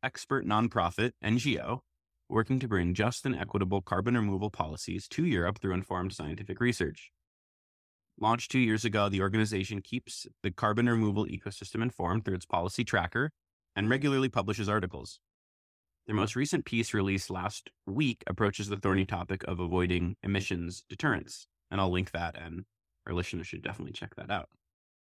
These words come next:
Today, we're joined by their senior researcher, Kayla Cohen,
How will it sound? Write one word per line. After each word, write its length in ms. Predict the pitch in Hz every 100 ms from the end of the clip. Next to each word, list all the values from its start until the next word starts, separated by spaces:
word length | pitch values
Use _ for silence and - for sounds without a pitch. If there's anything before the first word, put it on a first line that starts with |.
| _ _ -
Today, 200 | 117 120
we're 100 | 143
joined 480 | 127 107 104 104 104
by 300 | 87 90 87
their 160 | 90
senior 340 | - - 160 160
researcher, 480 | 120 - 107 - 104
Kayla 340 | - 127 139
Cohen, 440 | - 87 90 139